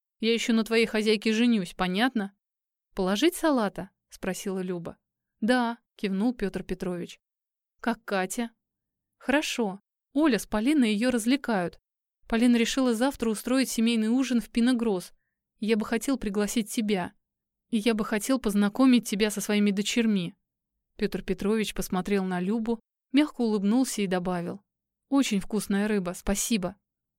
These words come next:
Сейчас он бы повернулся к кошке и по-мальчишески показал ей язык, но не стал. Возраст, строгий костюм и еще миллион причин остановили от хулиганства. Но бесспорно, победа будет за ним.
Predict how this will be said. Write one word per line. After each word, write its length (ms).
Сейчас 440
он 120
бы 100
повернулся 600
к 120
кошке 420
и 60
по-мальчишески 800
показал 500
ей 200
язык, 520
но 140
не 160
стал. 460
Возраст, 640
строгий 380
костюм 500
и 40
еще 220
миллион 320
причин 420
остановили 580
от 120
хулиганства. 720
Но 160
бесспорно, 800
победа 460
будет 320
за 160
ним. 280